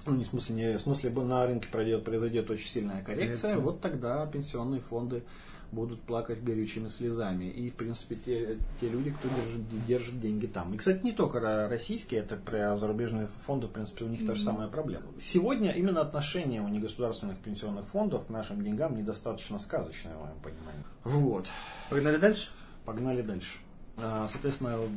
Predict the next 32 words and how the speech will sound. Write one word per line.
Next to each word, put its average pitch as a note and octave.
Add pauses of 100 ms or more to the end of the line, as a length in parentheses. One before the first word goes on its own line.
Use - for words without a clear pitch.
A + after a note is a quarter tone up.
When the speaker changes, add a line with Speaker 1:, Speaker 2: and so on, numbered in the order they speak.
(140)
Speaker 1:
новость, C3+
которую A2
мы A2
увидели, F#2+
там, F2+
Лента G2+
ру. F3+ (320)
А, A2+
мошенники C3
украли A#2
у G#2+
россиян, D3+
а, A#2
более A2+
трёх C#3
миллиардов A#2+
рублей A#2+
за A2
апрель-июнь G#2+
две F2
тысячи G#2+
двадцать F#2+
первого G#2
года. B2 (920)
Ну, E3
этот D3
показатель D#3
вырос D3
почти B2
на A#2
сорок A#2
процентов C3